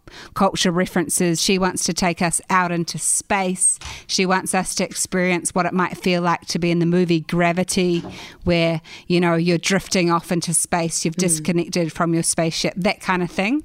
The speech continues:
Speaker 2: Okay, cool.
Speaker 1: Yeah. Yeah.
Speaker 2: At the, so why do you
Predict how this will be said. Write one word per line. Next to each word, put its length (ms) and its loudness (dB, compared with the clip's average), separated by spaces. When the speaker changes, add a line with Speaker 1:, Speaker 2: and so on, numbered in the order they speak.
Speaker 2:
Okay, 380 -4
cool. 500 -6
Speaker 1:
Yeah. 320 0
Yeah. 260 -20
Speaker 2:
At 200 -4
the, 440 2
so 480 0
why 420 4
do 160 2
you 500 4